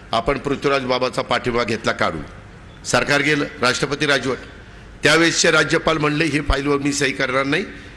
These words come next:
निवडून आलेला मुख्यमंत्री करेल, लोकशाही आहे, मी असं काही कुणाला हे करणार नाही." निवडून आले आपले देवेंद्र फडणवीसचं सरकार आणि देवेंद्रनी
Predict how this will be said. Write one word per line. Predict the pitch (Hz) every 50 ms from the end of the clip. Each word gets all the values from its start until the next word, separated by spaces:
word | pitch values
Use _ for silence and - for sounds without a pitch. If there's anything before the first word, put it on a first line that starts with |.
| - - -
निवडून | 113 123 139 151 160 165 180 175 165
आलेला | 160 156 156 160 156 160
मुख्यमंत्री | 156 156 143 - 160 147 143 143 143 147 143
करेल, | 143 139 143 185 185 175 - - - - - - - - -
लोकशाही | 110 131 135 139 - - 165 151 156 151 147
आहे, | 147 196 - - - - - - - -
मी | 101 123 147
असं | 143 135 - 151 139
काही | 139 139 143
कुणाला | 139 135 127 123 120 120 117
हे | 110
करणार | 104 - 101 92 95 98 92
नाही." | 92 92 - - - - - - - - - - - - - 107
निवडून | 120 143 151 156 165 175 175 170
आले | 160 160 165 185 208 214 - - - - - - - - - - - - -
आपले | 127 120 - 135 139 135 127 120 113 104 95 - - - -
देवेंद्र | 92 101 151 175 180 170 160 156
फडणवीसचं | - 151 147 147 143 139 - - 135
सरकार | - - 113 - - 92 95 - - - - - - - - - - - - - - - - -
आणि | 120 147 160 156
देवेंद्रनी | 123 92 123 127 135 147 170 175 165 165 160 160 147 139 123 101